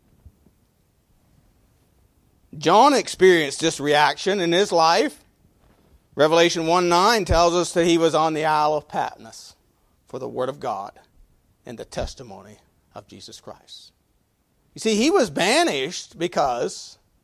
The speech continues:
of preaching the gospel. And so we will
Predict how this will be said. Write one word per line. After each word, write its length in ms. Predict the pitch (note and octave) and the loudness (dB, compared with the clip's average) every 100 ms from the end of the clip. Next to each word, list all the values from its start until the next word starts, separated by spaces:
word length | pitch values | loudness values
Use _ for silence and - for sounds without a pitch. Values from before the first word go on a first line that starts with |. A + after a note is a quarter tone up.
| _ _ _ | _ _ _
of 180 | - - | -18 -16
preaching 440 | - - - B2+ | -16 -16 -16 -18
the 60 | C3+ | -14
gospel. 500 | E3+ G3+ - - - _ _ _ _ _ _ _ _ _ _ _ _ _ _ _ _ _ _ _ _ _ _ _ _ _ _ _ _ _ _ _ - | -16 -16 -20 -20 -20 _ _ _ _ _ _ _ _ _ _ _ _ _ _ _ _ _ _ _ _ _ _ _ _ _ _ _ _ _ _ _ -12
And 120 | C#3+ | -4
so 240 | F#3+ F3 | 2 2
we 200 | D3+ E3+ | 2 -2
will 380 | F3 F#3+ C#4+ C#3 | -2 -2 -2 -6